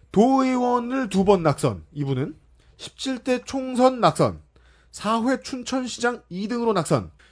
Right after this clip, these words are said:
십팔 대 총선 때는 민주당의 경선 심사 과정에 이의를 제기하면서 무소속 출마했다가 선언했다 중도 포기. 정체성을 찾기 위한 무슨 강원도의 인문학적 정체성을 찾기 위한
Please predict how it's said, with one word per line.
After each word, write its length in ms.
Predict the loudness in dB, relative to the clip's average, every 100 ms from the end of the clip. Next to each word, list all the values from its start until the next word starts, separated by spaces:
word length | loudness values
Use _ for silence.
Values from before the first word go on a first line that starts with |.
| -12
십팔 320 | -12 -6 -6
대 80 | -4
총선 320 | -2 -2 0
때는 320 | 0 -2 -6 -14 _ -20 -10
민주당의 440 | -6 0 0 0
경선 300 | -4 -4 -4
심사 260 | -4 -2 0
과정에 380 | 0 -2 -6 -6
이의를 300 | -8 -6 -2
제기하면서 640 | 0 0 -2 -4 -6 -8 -12 _ -20 _
무소속 380 | -6 -4 -4 -6
출마했다가 800 | -4 0 2 2 0 4 4 2 -8 _
선언했다 640 | -4 -2 -2 -2 -2 -2
중도 260 | -4 -2 -2
포기. 280 | -2 -4 -8 _ _ _ _
정체성을 680 | -6 -6 -2 -4 -2 -2 -2 -4
찾기 520 | -10 -12 -8 -4 -2
위한 380 | 0 0 -2 -4
무슨 320 | -4 -6 -6
강원도의 680 | -4 -4 -4 0 4 4 2
인문학적 600 | -2 0 0 2 -2 -2
정체성을 480 | -4 -4 -2 -4 -4
찾기 320 | -8 -6 0
위한 340 | 4 4 2